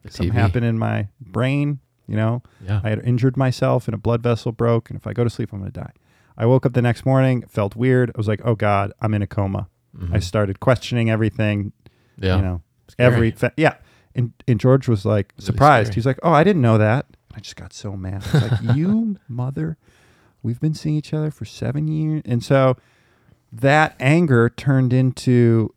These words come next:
Speaker 2: him asking me about, I don't know how we got here, but, like, my ability to connect with humans. And he pointed out, he's like, "You don't make, you, of all my clients, you make the least eye, amount of eye contact."
Speaker 1: Yeah.
Speaker 2: And he asked me about that. And we talked about it.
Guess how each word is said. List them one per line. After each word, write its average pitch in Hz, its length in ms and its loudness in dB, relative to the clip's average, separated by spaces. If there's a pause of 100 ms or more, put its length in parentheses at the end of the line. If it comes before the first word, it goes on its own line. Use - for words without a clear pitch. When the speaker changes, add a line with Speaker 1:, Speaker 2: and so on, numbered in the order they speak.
Speaker 2:
him 131 240 0
asking 123 480 -2
me 117 160 0
about, 107 460 0 (1400)
I 107 80 -6
don't 139 120 0
know 120 60 0
how 107 200 -2
we 123 100 -2
got 117 220 -2
here, 110 140 -6
but, 110 160 -6
like, 110 240 -6 (180)
my 117 180 0
ability 117 440 2
to - 80 -16
connect 113 380 -6
with 120 120 -6
humans. 110 540 -6
And 110 140 -4
he 127 100 -2
pointed 127 360 -4
out, 117 220 -4
he's 117 160 -6
like, 110 140 -6 (880)
"You 120 120 -6
don't 165 240 0
make, 123 260 -2
you, 131 240 -2
of 127 140 0
all 143 140 2
my 139 140 2
clients, 123 400 -4
you 120 60 -2
make 110 160 -4
the 110 180 -6 (220)
least 113 440 -6
eye, 110 220 -2
amount 110 240 0
of 110 60 -4
eye 139 100 -2
contact." 117 600 -8
Speaker 1:
Yeah. 101 220 0 (1080)
Speaker 2:
And 131 200 0
he 139 140 2
asked 160 220 0
me 127 100 2
about 117 200 4
that. 131 60 2
And 123 80 -2
we 123 80 -2
talked - 400 -4
about 107 280 0
it. 101 140 -6